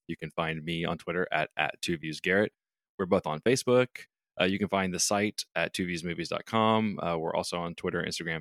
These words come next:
Facebook at the same handle there. Um, subscribe to the podcast. Go out, make sure you press subscribe. You'll get all the latest episodes to your phone. And then leave us a rating on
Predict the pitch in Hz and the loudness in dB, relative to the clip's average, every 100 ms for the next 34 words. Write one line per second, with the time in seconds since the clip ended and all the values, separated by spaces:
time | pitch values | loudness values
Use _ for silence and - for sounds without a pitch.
0 | - 82 - 80 - - - 82 82 82 | -6 -6 -4 -6 -6 -8 -4 -2 -4 -6
1 | - _ - _ 87 85 82 76 87 87 | -10 _ -20 _ -4 -2 -2 -2 0 2
2 | 90 - _ _ _ - 87 87 85 82 | 2 -2 _ _ _ -6 -2 0 -2 -4
3 | 82 _ _ - 117 - 131 127 123 123 | -8 _ _ -2 -2 2 2 4 2 0
4 | 123 92 82 - - 107 98 87 98 - | 0 2 0 -2 0 4 4 2 0 0
5 | 104 98 92 92 92 - 95 - 82 - | 2 2 2 0 0 0 -2 -2 -4 0
6 | 101 98 90 87 90 92 90 85 - 90 | 2 4 2 2 2 2 2 0 -2 -4
7 | 90 92 90 - - 76 - _ 123 120 | 0 0 0 -4 -8 -10 -10 _ 2 4
8 | 120 120 _ _ _ _ 101 101 101 98 | 4 0 _ _ _ _ 0 2 2 2
9 | 131 147 - 107 101 101 85 80 - - | 0 2 2 4 4 2 0 -4 -14 -6
10 | 92 90 87 87 87 82 | 0 2 2 0 -4 -8